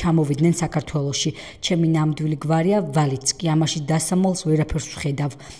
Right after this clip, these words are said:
ამბობდა დუტა ერთ-ერთ ინტერვიუში. ოთხმოცდაათიან წლებში დუტა სხირტლაძე პირველ მეუღლეს, ირმა გველესიანს დაშორდა. სწორედ ამ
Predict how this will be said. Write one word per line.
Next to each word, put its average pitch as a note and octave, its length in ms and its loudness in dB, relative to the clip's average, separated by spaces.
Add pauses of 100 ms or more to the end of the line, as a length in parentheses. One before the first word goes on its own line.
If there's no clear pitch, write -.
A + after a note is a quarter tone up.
(140)
ამბობდა E3+ 420 2 (140)
დუტა E3+ 240 -2 (240)
ერთ-ერთ F#3 320 0 (120)
ინტერვიუში. C#3+ 680 -2 (480)
ოთხმოცდაათიან A3 760 2
წლებში F#3+ 340 -2 (100)
დუტა F#3 280 0
სხირტლაძე F#3 480 -2 (100)
პირველ F#3+ 400 0 (120)
მეუღლეს, D3+ 420 2 (140)
ირმა F3 400 2
გველესიანს D#3+ 560 2
დაშორდა. C#3 480 -2 (480)
სწორედ G3 320 0
ამ F#3 100 2